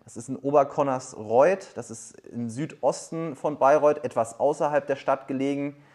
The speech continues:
Und er war dann eben, ist über den Universitätscampus gen Süden gefahren,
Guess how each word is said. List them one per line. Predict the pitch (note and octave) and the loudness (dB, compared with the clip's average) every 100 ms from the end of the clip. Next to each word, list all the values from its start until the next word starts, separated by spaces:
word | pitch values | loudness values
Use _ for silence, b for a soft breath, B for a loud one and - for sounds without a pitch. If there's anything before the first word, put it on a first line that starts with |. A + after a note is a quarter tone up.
| b b b b b _ | b b b b b _
Und | - C3+ C#3 C3+ - _ | -2 2 2 -2 -8 _
er | A2+ A2+ | -2 2
war | A#2+ C3 C3 | 4 4 4
dann | B2 B2 | 2 -2
eben, | C3 C3 C3 C3 C3 - B - | -4 -4 -4 -6 -8 -18 B -16
ist | C3+ | -6
über | C3 | -2
den | B2+ B2+ | -2 -4
Universitätscampus | B2+ C3+ B2 A#2+ A2 - D#3+ E3 - - E3 F3+ F3+ F3 - _ _ _ _ | -4 -2 0 -2 -6 -4 -4 -4 -10 -10 -8 -4 -4 -6 -14 _ _ _ _
gen | - B2+ A2+ | -4 -2 -2
Süden | C#3 F3 F3+ | -4 -6 -6
gefahren, | D#3+ - E3+ F3 | -8 -4 -2 -2